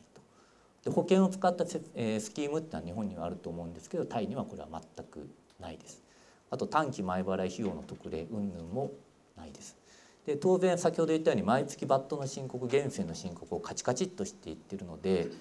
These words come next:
えー、遡って、えー、どうこうするっていうことも当然できないということで、なかなか、えー、まあ、タイの税務署はなかなか賢いなというような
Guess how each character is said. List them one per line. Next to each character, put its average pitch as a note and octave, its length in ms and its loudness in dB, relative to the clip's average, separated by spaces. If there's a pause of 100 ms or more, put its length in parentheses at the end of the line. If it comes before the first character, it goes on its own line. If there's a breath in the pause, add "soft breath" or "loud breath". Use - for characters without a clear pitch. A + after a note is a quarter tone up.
(280 loud breath)
え G2 200 2
ー、 - 20 0
遡 A2+ 460 2
っ - 40 -2
て、 - 480 2
え F2 160 2
ー、 - 40 0
ど G2 120 4
う - 100 0
こ D2+ 160 -6
う - 20 -12
す - 120 -10
る F#2 40 -4
っ - 20 -6
て - 180 -14
い F2 40 -8
う - 40 -8
こ - 80 -8
と F3+ 100 -2
も B2 160 -2
当 E2+ 180 -2
然 D#2 240 -8 (120)
で F#2+ 80 -10
き - 140 -12
な - 100 -16
い - 140 -18
と - 100 -20 (680 soft breath)
い G2+ 40 0
う G2+ 60 2
こ - 120 -6
と F2 120 -2
で、 E2 160 -2
な C3 140 0
か C#3 100 2
な C3 100 2
か、 B2 260 6
え D#2 1200 0
ー、 G2 40 -2
ま F2+ 80 -2
あ、 - 20 -12
タ G#2 140 0
イ F2+ 60 -2
の D2 80 -8
税 D#2 160 -6
務 D#2 140 -10
署 D#2 220 -8
は E2 140 -8 (120)
な E2+ 80 -8
か E2 100 -4
な D#2 100 -4
か D#2+ 100 -12
賢 - 380 -10
い D#2+ 60 -10
な - 120 -12
と - 160 -18 (500 loud breath)
い F#2 120 -6
う - 20 -2
よ E2 180 -4
う E2+ 40 -10
な A2 160 0